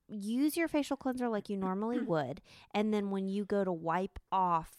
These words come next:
Speaker 1: your cleanser or rinse it off,
Speaker 2: Yeah.
Speaker 1: instead of rinsing it off, just wipe it off with your cleanser. Um, and it adds a little bit of exfoliation naturally as well, which is a nice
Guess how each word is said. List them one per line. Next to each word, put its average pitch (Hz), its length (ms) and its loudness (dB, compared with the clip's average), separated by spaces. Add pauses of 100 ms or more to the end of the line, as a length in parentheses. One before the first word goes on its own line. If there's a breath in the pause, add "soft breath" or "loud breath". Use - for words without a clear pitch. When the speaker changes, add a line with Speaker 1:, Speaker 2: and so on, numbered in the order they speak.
Speaker 1:
your 170 240 -6
cleanser 156 840 -8
or 165 100 -6
rinse 175 400 -6
it 156 80 0
off, 90 340 -4
Speaker 2:
Yeah. 160 60 0
Speaker 1:
instead 180 260 2
of 190 140 0
rinsing 190 460 -2
it 165 100 -4
off, 143 240 0
just - 220 -10
wipe 160 320 -4
it 156 100 -4
off - 180 -6
with - 140 -14
your - 100 -12
cleanser. - 600 -12 (480 loud breath)
Um, 170 580 2
and 185 140 0
it 170 160 -2
adds 170 320 -2
a 175 60 -4
little 170 320 -4
bit 156 340 -4
of - 880 -6
exfoliation - 960 -8
naturally 165 640 -10
as 165 160 -12
well, 147 260 -6
which 180 180 -10
is 196 120 -12
a 196 60 -12
nice 190 300 -12